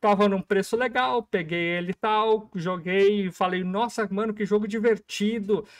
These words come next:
né, um jogo assim de R P G, Diablo-like, né, mais focado em ação, três dimensões, você pula e et cetera.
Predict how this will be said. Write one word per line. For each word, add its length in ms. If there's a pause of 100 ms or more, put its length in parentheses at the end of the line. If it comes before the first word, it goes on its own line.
(180)
né, 180
um 280
jogo 240
assim 240
de 100
R 160
P 240
G, 380
Diablo-like, 1160
né, 180
mais 240
focado 380
em 80
ação, 540
três 260
dimensões, 600
você 280 (100)
pula 400
e 80
et 140
cetera. 560